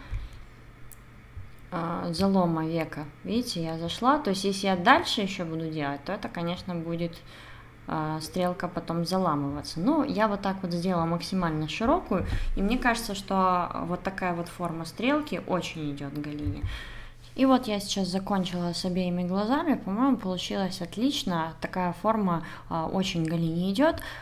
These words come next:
А, теперь, что мне ещё здесь не хватает, это каких-то румян. А, мне хочется здесь какие-то свежие румяна, может быть, персиковые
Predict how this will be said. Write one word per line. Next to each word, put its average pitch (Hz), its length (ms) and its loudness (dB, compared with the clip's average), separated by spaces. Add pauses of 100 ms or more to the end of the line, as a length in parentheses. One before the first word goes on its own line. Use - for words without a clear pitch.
(120)
А, 175 200 0
теперь, 247 280 4
что 285 200 2
мне 214 200 2
ещё 202 220 0
здесь 185 380 0
не 180 100 0
хватает, 285 800 2
это 196 720 2
каких-то 185 500 -4 (320)
румян. 175 640 2 (720)
А, 170 180 -2
мне 190 240 2
хочется 185 480 -2
здесь 165 260 0
какие-то 160 540 -4
свежие 160 640 0
румяна, 214 480 2
может 160 340 -4
быть, 147 320 -10
персиковые 180 840 0